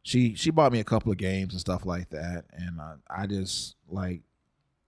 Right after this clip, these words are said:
I was instantly drawn to it. And this literally, sun up to sundown, that's all I would do all day. Um, she didn't really think a lot of it at the time, I'm sure initially, um, but it kept me out of trouble, kept me out of her hair. Like, I would just sit in the back room on the computer all day.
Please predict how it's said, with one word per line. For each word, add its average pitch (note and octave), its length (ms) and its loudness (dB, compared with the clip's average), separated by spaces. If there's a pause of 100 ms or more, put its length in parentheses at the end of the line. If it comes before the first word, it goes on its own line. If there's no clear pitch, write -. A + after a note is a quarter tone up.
I G2+ 120 0
was A2 180 2
instantly A#2+ 360 2
drawn A#2 320 4
to F#2 180 -2
it. D#2+ 120 -6
And G2 140 -2
this G#2+ 160 -4
literally, A2 520 0 (360)
sun C3 320 -2
up B2+ 100 -2
to B2 60 -12
sundown, G#2+ 400 -2
that's G2 240 -8
all G#2 180 0
I G2+ 80 0
would F#2+ 160 -4
do G2 140 0
all E2+ 160 -4
day. D#2 220 -12 (580)
Um, F2+ 540 2 (160)
she - 180 4
didn't C#3 140 6
really A#2+ 140 6
think B2 240 0
a G#2+ 40 2
lot A2 220 2
of A#2+ 160 4
it F#3 240 2
at B2 100 0
the D3 60 -2
time, D3 320 2
I'm D3 80 0
sure B2+ 300 4
initially, C#3 500 2 (500)
um, G#2 380 0
but G#2+ 140 2
it A2+ 60 4
kept C3 200 4
me B2+ 80 0
out A2+ 120 4
of G2+ 40 0
trouble, A#2 560 2
kept A2+ 200 0
me A2+ 80 -2
out G#2+ 120 2
of G#2+ 60 2
her A2 100 4
hair. A2 540 4
Like, F#2 180 -4
I F#2+ 160 -4
would G#2 100 -2
just G#2 120 -4
sit A2 80 -2
in G#2 80 -6
the G2+ 60 -4
back G2+ 260 0
room G2+ 160 0
on G2 40 -2
the G2 40 -4
computer G2 320 2
all F2 120 2
day. D#2 220 -8